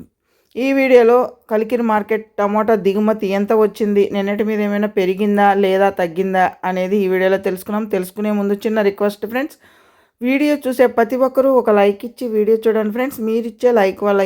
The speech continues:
ఎంతో సపోర్ట్, ఎంతో ఎంకరేజ్ చేసినట్టు ఉంటుంది. కొత్తగా ఎవరైనా మన ఛానల్ని చూస్తున్నట్టయితే తప్పకుండా సబ్స్క్రైబ్ చేసుకోండి. పక్కనే ఉన్న గంట సింబల్ క్లిక్ చేసి all అనే దాన్ని క్లిక్ చేశారంటే అందరికంటే ముందుగా ఈ కలికిరి మార్కెట్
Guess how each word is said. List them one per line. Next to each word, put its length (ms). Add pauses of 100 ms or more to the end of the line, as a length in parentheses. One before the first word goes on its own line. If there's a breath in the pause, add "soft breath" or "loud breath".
(120)
ఎంతో 240
సపోర్ట్, 460
ఎంతో 340
ఎంకరేజ్ 400
చేసినట్టు 360
ఉంటుంది. 280 (500 soft breath)
కొత్తగా 380 (140)
ఎవరైనా 400
మన 180 (120)
ఛానల్ని 460 (120)
చూస్తున్నట్టయితే 760
తప్పకుండా 580 (100)
సబ్స్క్రైబ్ 520
చేసుకోండి. 500 (120)
పక్కనే 400
ఉన్న 220
గంట 240
సింబల్ 340
క్లిక్ 280
చేసి 220 (520 loud breath)
all 300
అనే 180
దాన్ని 200
క్లిక్ 320
చేశారంటే 560
అందరికంటే 580
ముందుగా 460 (480 soft breath)
ఈ 160 (760)
కలికిరి 420
మార్కెట్ 380